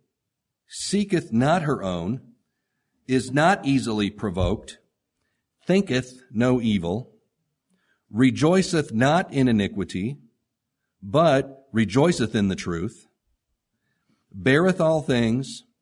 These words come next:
believeth all things, hopeth all things, endureth all things." Many of those are thoughts. If you start with the first one, "suffereth long," how are you long suffering?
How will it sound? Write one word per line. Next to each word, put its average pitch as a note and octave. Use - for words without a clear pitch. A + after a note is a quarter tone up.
believeth C#3+
all B2
things, G2+
hopeth E3+
all G#2
things, F#2+
endureth G2+
all G2
things." E2+
Many E3+
of B2
those E2
are A#2
thoughts. -
If G2
you A2
start C#3+
with C#3+
the C3+
first F3
one, G#2+
"suffereth C#3+
long," B2
how C3+
are D3
you C#3
long C3+
suffering? A#2